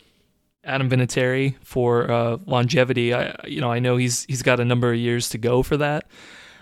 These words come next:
but, uh, you know, Tucker doesn't have to play until he's forty-five to be able to,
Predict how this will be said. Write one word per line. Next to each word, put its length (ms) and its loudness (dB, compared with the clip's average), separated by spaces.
but, 160 4
uh, 280 2
you 100 0
know, 200 0
Tucker 240 0
doesn't 200 4
have 100 4
to 80 -2
play 260 6
until 200 2
he's 140 0
forty-five 680 0
to 100 -16
be 120 -4
able 160 0
to, 220 -4